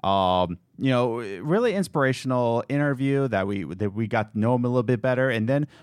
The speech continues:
we talked about narratives in movies and video games. So, um, without any further ado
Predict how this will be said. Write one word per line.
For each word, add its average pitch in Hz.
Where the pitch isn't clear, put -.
we 208
talked 208
about 208
narratives 175
in 170
movies 160
and 156
video 196
games. 92
So, 120
um, 143
without 339
any 226
further 120
ado 98